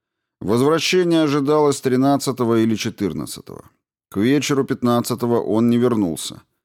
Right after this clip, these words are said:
Поэтому поисковый самолёт Ф Р пятьдесят восемь с пятью членами экипажа на борту под моим командованием вылетел в восемь вечера, следуя курсам детектора.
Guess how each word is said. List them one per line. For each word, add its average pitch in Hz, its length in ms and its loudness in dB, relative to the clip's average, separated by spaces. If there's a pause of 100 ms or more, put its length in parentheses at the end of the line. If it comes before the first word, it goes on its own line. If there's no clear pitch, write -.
(340)
Поэтому 147 560 0
поисковый 143 600 0
самолёт 131 680 2
Ф 127 300 0
Р 127 340 0
пятьдесят 98 560 -4
восемь 104 440 0
с - 100 -12
пятью 113 380 -2
членами 120 580 2
экипажа 107 480 0
на 98 100 2
борту 95 440 -2
под 92 180 -6
моим 110 300 0
командованием 95 840 0 (440)
вылетел 147 560 2
в 131 40 0
восемь 135 400 2
вечера, 120 520 0
следуя 113 500 0
курсам 101 460 -4
детектора. - 640 -8